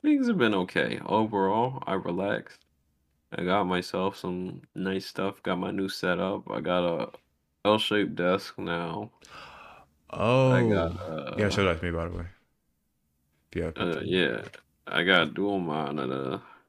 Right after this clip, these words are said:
Speaker 1: setup. I'll send it to you. I'll send it to you. Hold on one
Speaker 2: L-shaped,
Speaker 1: second.
Speaker 2: L-shaped desk and dual monitor, all the lose on Tekken. That's crazy. He gonna get
Speaker 1: You
Speaker 2: three oh in
Speaker 1: done?
Speaker 2: high definition.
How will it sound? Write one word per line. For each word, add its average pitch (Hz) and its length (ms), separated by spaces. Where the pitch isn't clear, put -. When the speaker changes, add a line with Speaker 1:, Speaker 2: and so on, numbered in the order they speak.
Speaker 1:
setup. 58 480
I'll 92 180
send 87 200
it 78 120
to 76 80
you. 53 180
I'll 104 80
send 58 220
it - 100
to - 120
you. - 120
Hold 110 220
on 60 180
one - 80
Speaker 2:
L-shaped, 98 460
Speaker 1:
second. 101 120
Speaker 2:
L-shaped 127 400
desk 110 300
and 104 80
dual 110 140
monitor, 110 460
all 101 220
the 110 80
lose 104 260
on 92 140
Tekken. 95 400
That's 92 180
crazy. 101 800
He - 160
gonna 110 140
get 87 140
Speaker 1:
You - 40
Speaker 2:
three 110 240
oh 104 120
in 98 40
Speaker 1:
done? 120 280
Speaker 2:
high 98 200
definition. 98 720